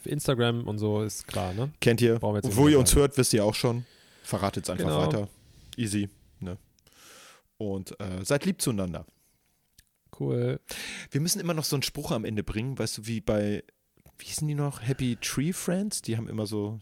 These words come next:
Speaker 2: ja, da, da, da, da. Zähne, Zahnseide nicht vergessen oder so. Da
Speaker 1: Äh,
Speaker 2: müssen wir
Speaker 1: weiß ich
Speaker 2: mal auch
Speaker 1: jetzt
Speaker 2: mal eine
Speaker 1: nicht.
Speaker 2: Liste machen, dass wir am Ende immer so einen, so einen coolen, weißt du, kennst du noch He-Man, Masters of the Universe? Da gab's am
Speaker 1: Ja,
Speaker 2: Ende auch
Speaker 1: klar.
Speaker 2: mal so einen, so einen richtig coolen Spruch,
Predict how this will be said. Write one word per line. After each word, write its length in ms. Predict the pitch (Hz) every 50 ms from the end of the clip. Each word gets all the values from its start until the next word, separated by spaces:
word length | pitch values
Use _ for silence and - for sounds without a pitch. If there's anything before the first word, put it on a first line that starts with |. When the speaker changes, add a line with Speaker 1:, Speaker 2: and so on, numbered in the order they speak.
| - -
Speaker 2:
ja, 400 | 220 294 302 240 170 127 101 95
da, 100 | - 98
da, 120 | - 117
da, 120 | - 175 -
da. 480 | - 214 214 180 123 95 90 90 92 92 104 113 - _ _ _ -
Zähne, 260 | - 180 180 160 135
Zahnseide 760 | 113 95 - - _ - - 160 170 160 117 113 104 95 95
nicht 140 | 92 90 -
vergessen 380 | - 92 87 90 87 - 82 78
oder 140 | 65 62
so. 180 | 62 - - - _ _ _ - - - - - - - - - - - _ _ _ _ _ _ _ _ _ _ -
Da 220 | - - 135 131 131
Speaker 1:
Äh, 40 | 127
Speaker 2:
müssen 140 | 160 - -
wir 60 | 185
Speaker 1:
weiß 60 | 170
ich 40 | 165
Speaker 2:
mal 60 | 160
auch 40 | 165 170
Speaker 1:
jetzt 60 | -
Speaker 2:
mal 80 | 180 170
eine 80 | 160 147
Speaker 1:
nicht. 80 | 135
Speaker 2:
Liste 260 | 156 202 - - - 139
machen, 220 | 120 117 117 113
dass 140 | 120 - -
wir 60 | 117
am 100 | 113 107
Ende 240 | - 135 151 147 139
immer 200 | 113 127 123 120
so 100 | 117 123
einen, 240 | 117 117 117 120 - _ _ -
so 100 | 120 117
einen 280 | 113 107 107 113 - _ -
coolen, 440 | - - 123 113 107 107 101 104 _ _ _ _ _ - - _ -
weißt 160 | 131 - -
du, 100 | 143 104
kennst 220 | - 156 151 -
du 40 | 151
noch 140 | 131 131 -
He-Man, 520 | - - 151 165 175 180 185 202 233 220 196
Masters 360 | 170 139 143 - - 143 -
of 80 | 135 - -
the 120 | 131 120 135
Universe? 320 | 151 160 156 175 180 -
Da 60 | - 123
gab's 220 | - - - - -
am 60 | 104
Speaker 1:
Ja, 60 | 110
Speaker 2:
Ende 140 | 113 113 -
auch 40 | 127
Speaker 1:
klar. 120 | 123 123
Speaker 2:
mal 60 | 101
so 100 | 98 98
einen, 160 | 90 90 87 82 _ _ _ _ _ _ -
so 80 | -
einen 220 | 101 98 90 85 85 _ _ _ - _ _ - -
richtig 260 | - - - 113 -
coolen 480 | - - 139 131 117 110 107 104 104 - _
Spruch, 400 | - - - - 143 143 143 -